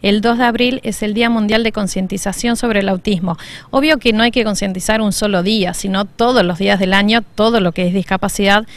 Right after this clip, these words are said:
siempre estamos buscando apoyos y concientizar. Pero bueno, en esta ocasión el dos de abril es nuestro día. Entonces, bueno, estamos invitando a distintas actividades que se van a ir realizando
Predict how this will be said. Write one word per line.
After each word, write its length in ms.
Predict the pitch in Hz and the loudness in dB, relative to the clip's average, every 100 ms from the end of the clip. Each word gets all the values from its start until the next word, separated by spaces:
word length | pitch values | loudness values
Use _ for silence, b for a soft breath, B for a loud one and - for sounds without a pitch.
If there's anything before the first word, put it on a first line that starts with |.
| B | B
siempre 320 | B - 220 220 | B -2 -2 -2
estamos 320 | 220 208 185 | -2 0 -2
buscando 340 | 185 190 196 | -2 -2 0
apoyos 520 | 190 208 214 220 277 | 0 2 2 2 0
y 60 | 247 | 0
concientizar. 680 | 196 180 180 175 - 180 180 | -2 -4 -4 -6 -4 -6 -4
Pero 180 | 202 | -2
bueno, 240 | 202 175 165 B B B | 0 -2 -4 B B B
en 220 | 196 208 | 0 2
esta 180 | 208 226 | 2 -2
ocasión 400 | 220 220 285 285 | -2 -4 0 0
el 140 | 214 | 0
dos 160 | 208 214 | -2 0
de 60 | 214 | 0
abril 360 | 214 226 - | 2 0 0
es 200 | - 208 | 0 0
nuestro 480 | 196 208 202 - 208 | 2 2 0 0 2
día. 340 | 190 185 170 - B B B | 2 0 -2 -6 B B B
Entonces, 400 | 190 202 226 208 | -4 -4 -4 -2
bueno, 160 | 202 | -2
estamos 340 | 180 196 202 214 | -4 -4 -4 -2
invitando 460 | 208 208 233 254 | -2 0 2 4
a 60 | 240 | 2
distintas 460 | 180 - 202 202 | 0 -2 -2 -2
actividades 380 | 214 - 190 202 | -4 -2 0 0
que 80 | - | 0
se 120 | 196 | -2
van 180 | 190 185 | -2 0
a 40 | |
ir 120 | 185 190 | 0 0
realizando 600 | 190 185 - 202 214 | 0 -2 0 0 0